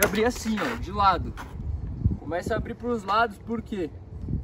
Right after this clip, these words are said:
Na hora que você vier pra rampa, você vai ter que abrir pros lados. Você não vai só tirar os pés do, do pedal. Você tem que realmente abrir ele pra sair um no foot legal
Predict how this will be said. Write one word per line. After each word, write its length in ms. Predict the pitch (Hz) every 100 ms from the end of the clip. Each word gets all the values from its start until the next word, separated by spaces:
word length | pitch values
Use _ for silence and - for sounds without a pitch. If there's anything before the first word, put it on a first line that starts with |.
| -
Na 100 | 160
hora 80 | 190
que 60 | 220
você 300 | 226 240 226
vier 180 | 226
pra 180 | 226 214
rampa, 440 | 196 220 233 175 151
você 100 | -
vai 120 | 180
ter 120 | 190
que 80 | 208
abrir 400 | 170 165 202 208 - -
pros 220 | 202 220
lados. 500 | 208 208 175 - - - - - - - -
Você 100 | 156
não 100 | 170
vai 160 | 202
só 240 | 214 226 220
tirar 500 | - 226 196 180 160
os 160 | 160
pés 300 | - 165 160
do, 340 | 165 160 156 139 -
do 120 | 147
pedal. 460 | - 170 156 143 - - - - -
Você 80 | -
tem 120 | 156
que 100 | 185
realmente 460 | 185 202 196 208
abrir 360 | 214 180 220 247
ele 260 | 220 143 - - -
pra 120 | 156
sair 240 | - 160
um 220 | 190 202 190
no 200 | 202 202
foot 300 | 208 214 -
legal 440 | 214 190 185 214